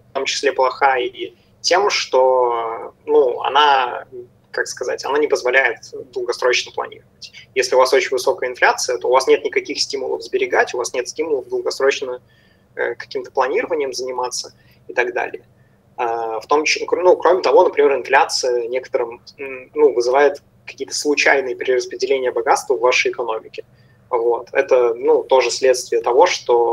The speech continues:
у вас контракты фиксированы, и кто-то будет постоянно победителем от того, что контракт фиксирован в номинальной величине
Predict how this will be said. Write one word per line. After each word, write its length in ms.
у 40
вас 300
контракты 480
фиксированы, 680
и 160
кто-то 540
будет 260
постоянно 760
победителем 640
от 200
того, 220
что 380
контракт 440
фиксирован 500
в 40
номинальной 600
величине 600